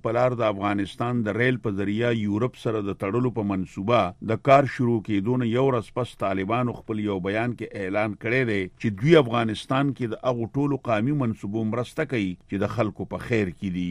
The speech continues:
او د دې له سببه افغانستان ترقي کولی او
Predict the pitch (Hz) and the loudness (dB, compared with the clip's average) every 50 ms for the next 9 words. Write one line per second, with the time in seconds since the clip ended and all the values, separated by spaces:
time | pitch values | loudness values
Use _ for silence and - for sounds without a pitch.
0 | 90 85 - - - 98 98 98 104 95 113 117 110 107 101 - - 98 107 120 | -4 -8 -10 -6 -4 -2 0 0 0 0 2 0 2 0 0 -2 -2 0 0 2
1 | 120 131 127 - - - 98 90 90 98 98 98 98 90 - - - 113 113 107 | 2 2 2 0 0 -4 -4 -4 -2 -4 -2 -2 -4 -6 -6 -6 -4 -4 -2 -4
2 | 90 - 101 90 87 87 - - 104 87 - - 110 120 127 131 127 120 110 - | -4 -4 -4 -4 -4 -6 -8 -8 -12 -8 -2 0 2 2 4 4 2 0 -2 -4
3 | - - 90 | -8 -8 -6